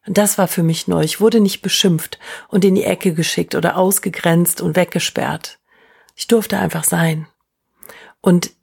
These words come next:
dann kam meine Mutter, die sagte, „Aber Kind, ich liebe dich auch, einfach bedingungslos, du bist großartig, so wie du bist.“ Und das,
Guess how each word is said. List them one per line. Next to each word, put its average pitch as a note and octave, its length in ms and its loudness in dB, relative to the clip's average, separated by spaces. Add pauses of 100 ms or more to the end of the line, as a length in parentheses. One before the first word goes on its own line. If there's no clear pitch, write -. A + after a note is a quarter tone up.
dann A3+ 380 2
kam A#3+ 520 2
meine F3+ 260 4
Mutter, G3 360 2
die E3+ 100 -2
sagte, E3 540 -2 (480)
„Aber F#3 220 0
Kind, A#3 260 2
ich - 180 -6
liebe G#3 180 4
dich F#3+ 220 0
auch, A#3 300 0
einfach G3+ 360 0
bedingungslos, A3+ 680 0
du F#3 100 -4
bist F#3+ 140 -2
großartig, F3+ 600 -2
so A3 140 0
wie A3+ 60 0
du G#3 80 0
bist.“ - 420 -6 (1040)
Und F#3+ 200 2
das, - 380 0